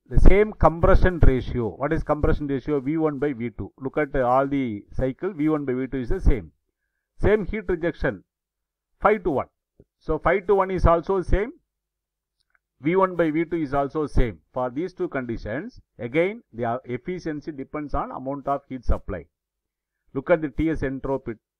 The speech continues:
temperature entropy diagram. The highest heat addition is for the line two six. What is two six? Two six is the Otto cycle.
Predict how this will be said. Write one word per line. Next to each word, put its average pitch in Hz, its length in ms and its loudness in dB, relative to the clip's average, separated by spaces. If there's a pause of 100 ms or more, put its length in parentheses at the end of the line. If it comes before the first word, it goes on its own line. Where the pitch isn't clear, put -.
(100)
temperature 147 400 -2
entropy 131 380 -8
diagram. 104 440 -6 (840)
The 123 100 -4
highest 180 520 0
heat 190 420 -2
addition 165 600 0
is 139 220 -10
for 139 240 0
the 127 140 -8
line 160 480 -6
two 190 160 -4
six. - 480 -2 (1300)
What 139 160 -6
is 147 120 -8
two 160 180 -6
six? - 440 -4 (760)
Two 165 160 -2
six - 340 2
is 135 200 0
the 240 260 -2 (640)
Otto - 300 0
cycle. 95 480 0